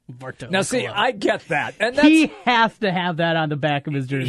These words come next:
Speaker 2: He has
Speaker 1: If
Speaker 2: to.
Speaker 1: he's still with the team at that point.
Speaker 2: The, yes, he's
Speaker 1: by
Speaker 2: not,
Speaker 1: late August, which might not be
Speaker 2: may
Speaker 1: the case.
Speaker 2: not be the case, yeah.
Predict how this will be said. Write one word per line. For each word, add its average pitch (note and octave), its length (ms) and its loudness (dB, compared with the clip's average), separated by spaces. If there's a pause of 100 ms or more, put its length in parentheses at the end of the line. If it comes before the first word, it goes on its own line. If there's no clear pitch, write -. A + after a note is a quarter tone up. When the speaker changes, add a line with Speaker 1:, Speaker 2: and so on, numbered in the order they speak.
(120)
Speaker 2:
He G3 80 2
has E3+ 340 0
Speaker 1:
If G3+ 80 4
Speaker 2:
to. A#3 60 6
Speaker 1:
he's A#3 120 2
still B3+ 180 6
with A#3+ 120 4
the G3 80 -4
team C4+ 280 0
at D3+ 120 -4
that C#3+ 180 -4
point. D3+ 340 -4
Speaker 2:
The, F#3+ 100 0
yes, E3+ 380 -2
he's E3 180 0
Speaker 1:
by G#3+ 120 6
Speaker 2:
not, G3+ 100 4
Speaker 1:
late G3+ 200 4
August, E3 360 0
which F3 200 -4
might E3+ 180 0
not D#3+ 160 0
be E3 60 0
Speaker 2:
may F#3+ 160 0
Speaker 1:
the F#3 80 4
case. E3+ 100 2
Speaker 2:
not C#3+ 60 -2
be E3+ 140 0
the C#3 100 -4
case, G#2+ 440 -6
yeah. G2 260 -8